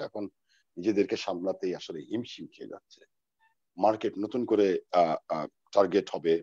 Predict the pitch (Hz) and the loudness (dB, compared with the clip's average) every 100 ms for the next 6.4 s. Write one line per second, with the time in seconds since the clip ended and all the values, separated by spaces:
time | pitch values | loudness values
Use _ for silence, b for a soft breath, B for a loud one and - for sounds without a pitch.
0 | - 85 - 87 90 87 107 104 92 - | -2 -6 -4 -8 -8 -8 -4 0 -2 -2
1 | 87 85 - 80 80 - _ _ _ 92 | -4 -2 -4 -4 -8 -10 _ _ _ 0
2 | 98 104 95 98 98 123 107 101 95 92 | 0 0 0 -4 -2 -4 2 4 4 4
3 | 95 104 - 107 - 113 117 107 - 98 | 0 -4 -2 -6 -6 -10 -8 -6 -2 0
4 | 101 101 92 90 87 90 _ _ _ _ | 0 -4 -6 -6 -6 -8 _ _ _ _
5 | _ _ _ 107 104 107 - 95 95 98 | _ _ _ 2 2 2 -2 -2 -2 -6
6 | 78 85 80 | -6 -6 -6